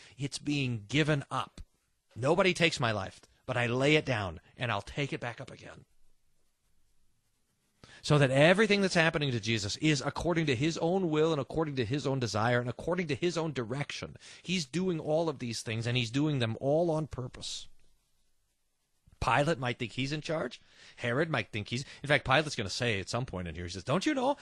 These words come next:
that I have the authority to kill you or the authority to let you go?" And Jesus says, "You would have no authority unless my Father gave it to me." I, I'm in charge. Even in my passion, even in my suffering, even in my death, I'm in charge.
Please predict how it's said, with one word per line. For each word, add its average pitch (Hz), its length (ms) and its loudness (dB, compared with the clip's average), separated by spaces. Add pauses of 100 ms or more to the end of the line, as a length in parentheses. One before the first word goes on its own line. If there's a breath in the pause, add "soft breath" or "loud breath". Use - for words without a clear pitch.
(240 loud breath)
that 147 100 -2
I 151 80 2
have 175 160 0
the 135 100 2
authority 175 460 0
to 180 80 2
kill 151 280 0
you 311 280 0 (240 loud breath)
or 147 120 0
the 135 120 4
authority 160 340 0
to 196 80 0
let 160 220 2
you 139 60 0
go?" 180 340 0 (240 loud breath)
And 151 120 0
Jesus 147 260 0
says, 123 180 -4
"You 143 60 -4
would 127 100 -4
have 98 160 -4
no 170 340 -2
authority 233 340 0
unless 165 240 -2
my 101 120 -4
Father 190 380 0
gave 123 200 0
it 92 120 -8
to - 80 -10
me." - 200 -18 (840)
I, 196 240 4 (480 loud breath)
I'm 262 360 0
in 320 100 0
charge. - 220 -6
Even 320 340 2
in 320 140 0
my 285 160 0
passion, 214 640 -4
even 240 300 -2
in 294 100 -2
my 269 140 -2
suffering, - 580 -6 (400 loud breath)
even 262 300 -2
in 254 100 -2
my 165 200 4
death, 127 600 2 (400 loud breath)
I'm 156 300 4
in 190 160 2
charge. 143 520 -2